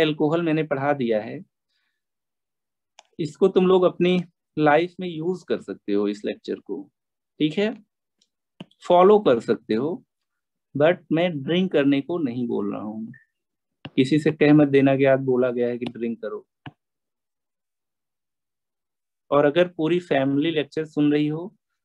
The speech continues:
तो प्लीज ईयरफोन लगा लो, पिटवाओ मत हमको।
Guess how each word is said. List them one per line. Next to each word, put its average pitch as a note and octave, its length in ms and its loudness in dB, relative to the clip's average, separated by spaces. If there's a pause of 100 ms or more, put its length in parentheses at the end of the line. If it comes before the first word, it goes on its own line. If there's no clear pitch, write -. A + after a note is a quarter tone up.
(160)
तो D#3+ 60 -2
प्लीज F3+ 420 -2 (760)
ईयरफोन D3+ 520 2
लगा G#2+ 200 4
लो, G#2 200 -2 (440)
पिटवाओ C#3 380 4
मत D3+ 180 -2
हमको। G2+ 340 -6